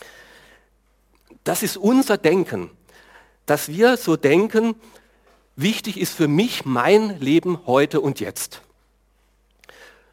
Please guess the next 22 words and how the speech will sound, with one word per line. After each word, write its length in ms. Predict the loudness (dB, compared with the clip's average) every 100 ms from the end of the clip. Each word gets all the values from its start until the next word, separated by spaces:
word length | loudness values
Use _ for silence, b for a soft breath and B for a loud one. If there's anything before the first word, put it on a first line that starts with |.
| b b _
Woher 260 | -2 0 0
ich 360 | -2 -6 -10
komme, 440 | -4 0 2 0 -4 _ _ _ _ _ _ _ _ _ _ _ _ _ _
ist 320 | -2 0 -4 -10 -6
eigentlich 540 | -4 -4 -4 -6 -12 _ _
nicht 180 | -4 -2
so 140 | -2 -2
wichtig. 480 | -4 -8 -18 -20 _ _ b b -8
Was 200 | -4 0
nach 180 | 0 4
mir 140 | 2
kommt, 400 | 4 2 2 -8 b b b
ist 220 | -2 0 -2
eigentlich 520 | -2 0 -2 -4 0
auch 200 | 2 4
nicht 160 | 2 0
so 160 | -4
wichtig. 400 | -4 -10 -14 -16 B B B
Hauptsache 560 | 0 0 0 -4 -2 -2
jetzt 540 | 0 2 2 -2 -10
im 180 | -8 -6
Hier 420 | -6 -2 0 0